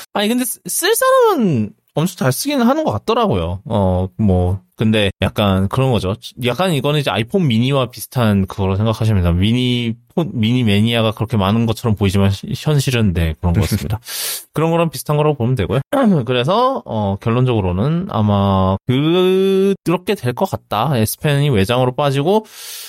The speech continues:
그-, 그렇게 해서 사람들의 관심에서 점-, 점점 사라지면은 진짜로 이제 S펜이 없어지지 않을까. 근데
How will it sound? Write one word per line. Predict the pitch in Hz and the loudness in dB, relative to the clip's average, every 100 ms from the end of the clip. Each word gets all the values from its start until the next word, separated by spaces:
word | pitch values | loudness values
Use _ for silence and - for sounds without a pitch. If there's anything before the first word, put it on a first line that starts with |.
| - _ | -20 _
그-, | 147 143 156 - | -2 0 0 -2
그렇게 | 143 175 | -4 0
해서 | 147 151 | 0 0
사람들의 | 180 190 190 170 165 | 0 0 0 0 -2
관심에서 | - 117 127 139 139 | -2 -2 0 0 0
점-, | 131 113 | 0 0
점점 | 120 117 131 | 0 0 0
사라지면은 | 131 147 139 127 120 | 2 0 0 0 0
진짜로 | 117 104 104 98 | -2 -2 0 0
이제 | 101 | 0
S펜이 | - - 113 104 101 | -2 -2 0 2 2
없어지지 | 85 104 104 | 0 -2 -2
않을까. | 90 92 113 | -2 -2 -2
근데 | 190 294 | 0 0